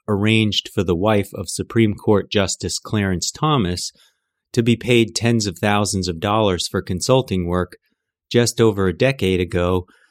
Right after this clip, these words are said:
specifying that her name be left off billing paperwork, according to documents reviewed by the Washington Post. In January twenty twenty, Leo instructed the G O P pollster Kellyanne Conway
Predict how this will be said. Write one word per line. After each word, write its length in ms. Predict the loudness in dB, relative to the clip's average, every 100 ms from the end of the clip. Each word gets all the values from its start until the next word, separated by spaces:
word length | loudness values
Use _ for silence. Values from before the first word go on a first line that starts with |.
| _
specifying 800 | -10 0 0 0 -2 -2 0 0
that 160 | 0 -2
her 180 | -2 0
name 380 | 2 2 2
be 160 | 2 0
left 320 | 0 -2 -2
off 280 | -2 -2 -2
billing 340 | 0 2 2 -2
paperwork, 720 | 0 0 0 -2 -2 -4 -8 _ _ _ -10
according 460 | -6 2 4 4 0
to 100 | -2
documents 720 | 0 0 0 -2 -2 -2 -2
reviewed 400 | 0 2 2 2
by 180 | 0
the 100 | 0
Washington 640 | 2 2 0 -4 -4 -6 -2
Post. 480 | 0 0 -2 -8 -12 _ _ _ _ _ _
In 160 | -4 0
January 600 | 2 2 2 2 2 0
twenty 340 | 0 0 0
twenty, 340 | -2 -4 -4 -2 2 2 2 -2 -8 _ _ _ _ 0
Leo 320 | 4 4 4
instructed 720 | 0 -4 0 0 0 -4 -6
the 80 | -6
G 220 | -2 2
O 100 | 2
P 220 | 0 -2
pollster 560 | -2 0 0 0 -2 -4
Kellyanne 560 | -2 0 2 2 0 -2
Conway 640 | -2 0 0 0 -2